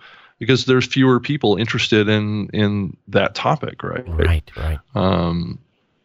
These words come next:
Speaker 1: so that's, that drives it a lot as well.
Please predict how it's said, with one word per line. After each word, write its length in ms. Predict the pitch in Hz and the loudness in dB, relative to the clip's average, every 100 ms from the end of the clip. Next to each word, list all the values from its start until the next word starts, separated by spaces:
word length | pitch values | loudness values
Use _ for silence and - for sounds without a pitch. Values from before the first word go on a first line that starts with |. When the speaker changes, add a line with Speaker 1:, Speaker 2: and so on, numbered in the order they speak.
| _ | _
Speaker 1:
so 460 | - - 101 98 85 | -6 0 2 4 2
that's, 540 | 95 98 104 113 - - _ _ - | -2 -2 -2 -2 -4 -6 _ _ 0
that 140 | 104 | 0
drives 320 | 113 110 95 | 2 0 0
it 80 | 101 | -4
a 40 | |
lot 280 | 92 92 92 | -4 -6 -8
as 120 | 92 | -12
well. 300 | - 98 95 | -10 -10 -10